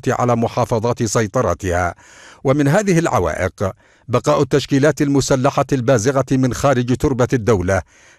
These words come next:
بكامل عتادها من الأسلحة الثقيلة وكل نفوذها العسكري والأمني داخل عدن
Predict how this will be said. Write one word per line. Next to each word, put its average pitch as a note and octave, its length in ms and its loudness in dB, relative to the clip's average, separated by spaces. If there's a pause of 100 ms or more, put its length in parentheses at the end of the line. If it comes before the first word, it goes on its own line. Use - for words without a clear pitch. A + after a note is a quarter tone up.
بكامل G#2+ 560 -2
عتادها B2 480 2
من B2+ 160 0
الأسلحة B2 640 -2
الثقيلة A#2+ 600 0 (380)
وكل D3 380 0
نفوذها C3 480 0
العسكري A#2+ 640 -2
والأمني A#2 840 0 (500)
داخل G#2 420 0
عدن G2 460 0